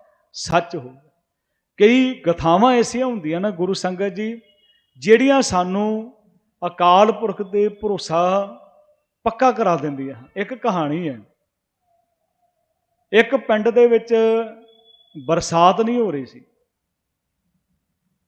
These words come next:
ਤੇ ਬੜੇ ਪਰੇਸ਼ਾਨ ਸਨ ਲੋਕ ਵੀ ਗਰਮੀ ਦਾ ਮੌਸਮ ਵੀ ਆ, ਬਰਸਾਤ ਵੀ ਹੋਈ ਨਹੀਂ ਹੈ, ਫਸਲਾਂ ਕਿੱਦਾਂ ਹੋਣਗੀਆਂ, ਬੜੇ ਦੁਖੀ ਸਨ ਲੋਕ।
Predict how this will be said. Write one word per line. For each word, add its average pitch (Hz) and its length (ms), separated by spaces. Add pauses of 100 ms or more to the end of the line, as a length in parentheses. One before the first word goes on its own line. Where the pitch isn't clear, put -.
(200)
ਤੇ 208 100
ਬੜੇ 247 340
ਪਰੇਸ਼ਾਨ 220 640
ਸਨ 208 260
ਲੋਕ 180 720 (1400)
ਵੀ 156 80
ਗਰਮੀ 185 400
ਦਾ 220 140
ਮੌਸਮ 185 460
ਵੀ 202 200
ਆ, 196 100
ਬਰਸਾਤ 156 600
ਵੀ 202 500 (1300)
ਹੋਈ 185 260
ਨਹੀਂ 220 260
ਹੈ, 190 260
ਫਸਲਾਂ 180 420
ਕਿੱਦਾਂ 185 280
ਹੋਣਗੀਆਂ, 175 500
ਬੜੇ 185 280
ਦੁਖੀ 185 340
ਸਨ 160 260
ਲੋਕ। 139 240